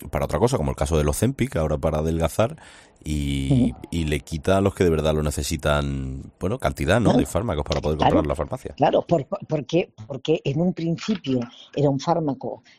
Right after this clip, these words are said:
Speaker 2: eh, estudiado, analizado para diabetes,
Speaker 1: Sí.
Speaker 2: ¿vale? Y que se vio que tenía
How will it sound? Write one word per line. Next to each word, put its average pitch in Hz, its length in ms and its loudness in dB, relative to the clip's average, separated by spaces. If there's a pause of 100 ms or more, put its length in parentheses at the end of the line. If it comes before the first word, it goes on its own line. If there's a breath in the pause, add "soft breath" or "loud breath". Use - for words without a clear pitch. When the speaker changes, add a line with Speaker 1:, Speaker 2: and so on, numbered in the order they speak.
(140 soft breath)
Speaker 2:
eh, 131 100 -6 (540)
estudiado, 143 840 2
analizado 131 800 0 (160)
para 117 240 -2
diabetes, 139 920 0
Speaker 1:
Sí. - 60 -18 (160)
Speaker 2:
¿vale? 160 220 -2 (400 loud breath)
Y 196 320 4
que 180 340 2
se - 240 0
vio 139 260 2
que - 140 -2
tenía 135 400 0